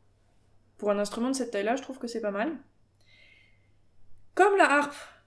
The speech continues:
doit partir sur le côté, elle est pas appuyée de la même manière sur les deux jambes.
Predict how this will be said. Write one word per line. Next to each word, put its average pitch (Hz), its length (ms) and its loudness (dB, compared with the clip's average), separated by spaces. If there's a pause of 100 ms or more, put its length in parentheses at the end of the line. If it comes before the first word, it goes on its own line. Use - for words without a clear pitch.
(160)
doit 262 220 4
partir 247 320 -2
sur 214 100 -8
le 196 100 -4
côté, 196 420 -2
elle 220 120 2
est 196 60 2
pas 247 160 2
appuyée 277 240 -2
de 262 40 -2
la 247 60 0
même 220 140 -2
manière 214 320 -4
sur 262 120 -4
les 247 80 -2
deux 240 120 0
jambes. 190 180 -4